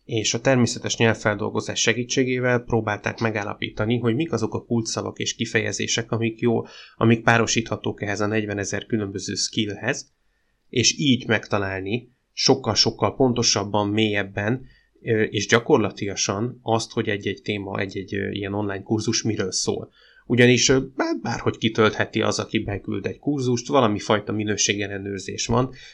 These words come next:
de az biztos, hogy senki nem fog egy negyvenezer skillből álló kérdőívet végigpipálni, hogy jó, akkor a negyvenezerből ez a száztizenkettő igaz az én kurzusomra.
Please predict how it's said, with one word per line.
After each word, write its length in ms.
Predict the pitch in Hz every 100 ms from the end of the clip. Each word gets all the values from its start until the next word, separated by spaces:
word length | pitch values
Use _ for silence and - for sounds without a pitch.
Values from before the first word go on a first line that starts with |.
| -
de 120 | 113
az 140 | 107 107
biztos, 360 | 143 - 135
hogy 120 | 123
senki 300 | 117 113 -
nem 160 | 104 107
fog 200 | - 107
egy 100 | 101
negyvenezer 560 | 104 101 101 98 101 95
skillből 440 | - 110 98 98
álló 320 | 95 98 101
kérdőívet 600 | - 104 98 101 98 101 -
végigpipálni, 800 | 104 - - 107 - 98 110 107
hogy 260 | 107 104
jó, 160 | 107 104
akkor 220 | - 107
a 60 | 104
negyvenezerből 760 | 107 101 101 101 110 113 107
ez 120 | 104
a 180 | 104 101 - - -
száztizenkettő 1000 | - 110 104 113 107 95 - 98 - 104
igaz 240 | 101 101
az 140 | 101 101
én 140 | 95
kurzusomra. 760 | - 107 107 110 - 107 147